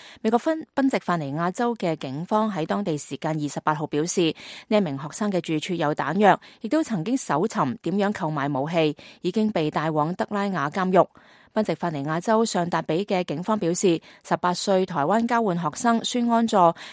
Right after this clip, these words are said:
揚言要喺五月一號開槍襲擊邦納普倫德加斯特天主教高中。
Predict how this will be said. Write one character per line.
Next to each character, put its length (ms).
揚 180
言 300
要 140
喺 360
五 120
月 100
一 100
號 200
開 240
槍 160
襲 200
擊 200
邦 460
納 200
普 320
倫 300
德 160
加 200
斯 180
特 100
天 200
主 120
教 200
高 220
中。 260